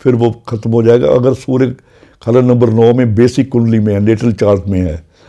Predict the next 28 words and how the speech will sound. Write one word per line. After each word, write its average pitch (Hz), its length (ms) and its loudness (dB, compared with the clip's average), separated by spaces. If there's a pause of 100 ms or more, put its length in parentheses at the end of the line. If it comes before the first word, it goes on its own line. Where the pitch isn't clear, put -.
(200)
तो 147 140 2
ये 147 140 4
जो 120 120 2
दोष 104 380 -2
है, 85 180 -8 (100)
ये 117 120 2
लंबा 95 280 0
चलता 80 440 -12
है। - 80 -20 (1700)
सूर्य 147 400 2
नंबर 127 300 0
ग्यारह, 107 320 2
ये 110 280 2
एक 107 300 -4
बड़ी 113 180 0
नोट 110 240 0
करने 110 260 -2
वाली 101 200 -2
चीज़ 92 340 -4
है। 123 300 -12 (400)
जिसका 147 380 2
भी 151 140 2
सूर्य 123 360 -2
खाना 113 280 -4
नंबर 104 280 -2
ग्यारह 98 320 2
में 95 140 0
हो, 82 260 -12